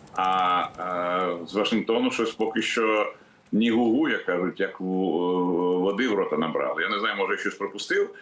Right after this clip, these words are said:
е, але щось мені здається, що поки що Трамп не вийшов, е, з якоюсь різкою заявою, не сказав, що, е, це вже те, що, е, ну, перевершує все, все можливе.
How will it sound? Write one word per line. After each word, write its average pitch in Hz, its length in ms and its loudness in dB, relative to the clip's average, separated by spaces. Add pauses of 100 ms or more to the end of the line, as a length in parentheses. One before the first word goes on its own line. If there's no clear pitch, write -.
(280)
е, 85 300 0
але 101 280 2
щось 117 220 -4
мені 117 180 2
здається, 107 400 0
що - 200 -4
поки 110 220 0
що - 180 -4
Трамп 107 340 -2
не 113 80 0
вийшов, 98 480 0 (120)
е, 87 400 0
з 87 360 0 (280)
якоюсь 101 560 0
різкою 104 440 2
заявою, 107 560 0
не 98 120 0
сказав, 101 460 -2
що, 92 460 0 (380)
е, 85 340 0 (160)
це 123 220 -2
вже 107 460 -2 (240)
те, 127 160 0
що, 101 540 0 (340)
е, 80 420 2
ну, 107 240 0 (180)
перевершує 107 760 2
все, 101 600 0
все - 200 -2
можливе. 85 640 0